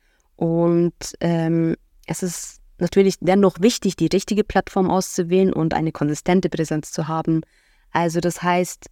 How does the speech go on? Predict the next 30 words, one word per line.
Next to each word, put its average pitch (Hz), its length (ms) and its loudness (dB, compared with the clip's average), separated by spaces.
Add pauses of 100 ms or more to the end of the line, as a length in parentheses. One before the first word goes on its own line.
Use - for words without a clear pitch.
(420)
du 180 80 -4
musst 208 260 2
auch 175 240 0
nicht 214 360 -2 (340)
auf - 160 -4
jeder 190 280 4
Plattform 160 640 -2
sein 160 360 0
und 160 420 -2
überall 170 720 2
täglich 170 520 -4
Content 180 440 0
liefern 165 340 -2
oder 156 380 -2 (840)
dich 170 140 -6
präsentieren, 175 540 2
sage 165 200 0
ich - 120 -8
mal. 180 260 2 (760)
Es - 160 -4
ist, 180 160 -4
wie 185 100 2
gesagt, 160 300 -2
wichtig, 165 420 -2
dass 156 160 -4
du 165 80 -4
relevante 160 520 2
Inhalte 190 440 -2
teilst 185 560 -4
und 160 480 0